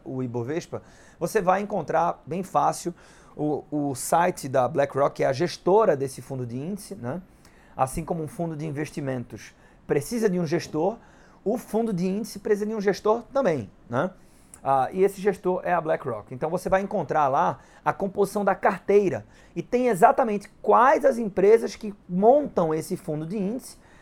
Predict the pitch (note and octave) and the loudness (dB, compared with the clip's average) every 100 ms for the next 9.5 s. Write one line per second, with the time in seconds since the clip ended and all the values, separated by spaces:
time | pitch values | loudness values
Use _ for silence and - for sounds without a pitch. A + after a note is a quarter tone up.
0 | - - C4 D4+ D4 C4+ - C4+ D#4 C#4+ | -12 -2 -2 4 4 4 0 -4 0 4
1 | F#3 G3+ A3+ D#3+ C3+ D#3 D3+ C#3+ B2+ A2 | 6 6 4 0 -4 -8 -10 -12 -16 -20
2 | - D#3 D3 E3+ D3+ C#3+ D#3 B2+ B2 C#3+ | -18 -12 -6 -6 -4 -2 -2 -2 -4 0
3 | D#3 F3 F3+ F#3 F3+ D#3+ E3 - A3+ A#3+ | 0 0 2 2 0 0 0 0 0 2
4 | G#3+ G3 G3 F#3+ F#3 E3+ F#3+ A#3 G3+ G#3+ | 2 0 -2 -2 -6 -4 -4 -4 -6 -4
5 | C#4 G#3 C3+ - - - - - D3+ G#3 | -4 -6 -8 -14 -20 -20 -14 -6 -2 0
6 | C#4 C#4+ G#3 F3+ F3+ E3+ E3+ - F#3 G3+ | 0 -4 -2 -4 -2 0 -2 -2 -4 -2
7 | F#3+ E3 F#3 G3 F#3+ G3 F#3 F#3 E3+ E3+ | -6 -4 -2 -2 -4 -2 0 0 -2 -2
8 | F#3 F#3 F3+ D#3+ F3 F3 D#3 F3 E3 D#3 | -2 0 0 0 0 -2 -2 -2 -2 -6
9 | C3 A#2+ A2 A#2 | -6 -8 -6 -10